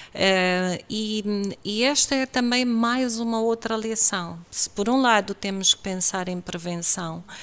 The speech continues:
por outra, a grande lição deste vírus é do quão global nós nos, globais nós nos tornamos,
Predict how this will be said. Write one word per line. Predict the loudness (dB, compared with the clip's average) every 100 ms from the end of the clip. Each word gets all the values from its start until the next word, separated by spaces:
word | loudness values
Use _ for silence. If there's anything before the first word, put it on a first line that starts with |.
| -14 -16 2
por | 4 6
outra, | 6 4 0 -4 -4 -4
a | -6
grande | -2 0 0 0 -2
lição | 0 4 4 4 -4 -4
deste | -4 -2 -2 -2 -6
vírus | -8 -6 -4 -4 -4 -6 -8 -16 -20 -4
é | -2 0
do | -2 -6 -8 -6
quão | 2 4 6 4 2
global | 0 -2 -4 -2 0 0 0
nós | -2 0 -2 -2
nos, | -4 -4 -4 -4
globais | -4 -4 -2 0 0 0 -4
nós | -4 -4 -4
nos | -4 -4 -6
tornamos, | -6 -6 -6 -4 -6 -8 -10 -10